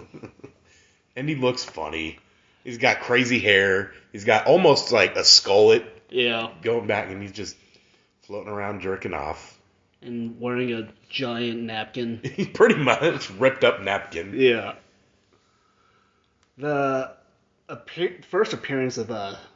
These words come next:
Speaker 2: Satan was also kinda funny to me. It was like, he just shows up. It's like,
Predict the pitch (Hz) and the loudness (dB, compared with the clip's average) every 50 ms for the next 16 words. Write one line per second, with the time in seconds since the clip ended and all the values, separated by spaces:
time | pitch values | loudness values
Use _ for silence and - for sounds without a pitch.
0 | _ - - - - - 120 127 151 123 110 101 95 101 101 104 110 101 101 98 | _ -12 -8 -8 -8 -6 -8 -8 -10 -10 -12 -14 -14 -16 -16 -14 -14 -14 -14 -14
1 | - 101 98 98 98 98 101 _ _ _ - 143 117 - - _ - 107 104 104 | -14 -14 -14 -14 -16 -16 -18 _ _ _ -16 -16 -14 -16 -16 _ -18 -16 -16 -16
2 | 101 95 104 101 101 98 98 101 104 101 104 104 107 107 107 101 101 - _ _ | -16 -18 -18 -18 -16 -16 -16 -14 -14 -14 -14 -12 -12 -12 -10 -10 -12 -12 _ _
3 | _ _ _ _ _ _ _ 170 - _ _ _ _ _ _ _ - 185 175 247 | _ _ _ _ _ _ _ -20 -20 _ _ _ _ _ _ _ -12 -8 -6 -4
4 | 233 - - - - - - - - 156 185 202 220 190 156 131 165 185 160 143 | -4 -4 -4 -8 -10 -10 -4 0 2 4 6 8 8 8 6 6 6 6 6 4
5 | 135 147 151 135 127 - | 4 2 2 0 0 -4